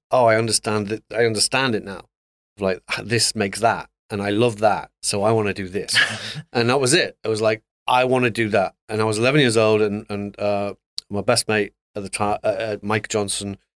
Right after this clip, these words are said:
Speaker 1: who's now a screenwriter, a very successful screenwriter, wrote Sherlock Holmes and things like that. We got hold of his, his mum's cine camera, Super eight camera,
Speaker 2: Uh-huh.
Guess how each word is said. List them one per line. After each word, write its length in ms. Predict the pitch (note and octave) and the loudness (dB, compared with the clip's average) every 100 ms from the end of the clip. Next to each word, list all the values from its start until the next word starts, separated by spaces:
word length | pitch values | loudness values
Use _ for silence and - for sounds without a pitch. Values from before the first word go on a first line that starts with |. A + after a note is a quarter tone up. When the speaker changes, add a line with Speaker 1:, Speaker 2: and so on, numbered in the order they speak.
| _ | _
Speaker 1:
who's 100 | G#2 | -4
now 180 | G#2+ G#2+ | 0 0
a 40 | |
screenwriter, 680 | G2 - A#2 G#2 G2 G2 G2+ | -2 0 0 2 2 2 -2
a 20 | |
very 180 | F#2 G2+ | -6 -8
successful 380 | G2+ - G2 - | -6 -6 -8 -10
screenwriter, 540 | - A#2 A2 G2 F#2+ - _ _ _ | -4 -2 0 0 -2 -8 _ _ _
wrote 160 | G#2 G2 | -4 -2
Sherlock 300 | - G#2 F#2+ | 0 0 -2
Holmes 240 | G2+ G2 F#2+ | -8 -8 -8
and 60 | |
things 120 | F#2+ | -8
like 100 | G2 | -10
that. 220 | F#2+ G2 - _ _ _ _ - | -6 -8 -8 _ _ _ _ 0
We 160 | A#2+ | 2
got 160 | A#2+ B2+ | 4 4
hold 180 | B2+ A#2 | 4 2
of 60 | |
his, 300 | G#2+ G#2+ - - _ - | 0 -2 -4 -10 _ -8
his 260 | G#2+ G2+ - A2+ | -4 -4 -6 -6
mum's 440 | G#2+ G#2+ G#2 - _ - | -4 -2 -2 -6 _ -2
cine 240 | B2 A2+ | 0 2
camera, 340 | G2+ F#2+ F#2+ _ _ _ _ _ | 0 -4 -8 _ _ _ _ _
Super 220 | - C3 G#2 | -4 2 2
eight 120 | G2 | 0
camera, 300 | G#2 F#2+ - - | -6 -8 -10 -8
Speaker 2:
Uh-huh. 300 | G#2 F#2 | -6 -8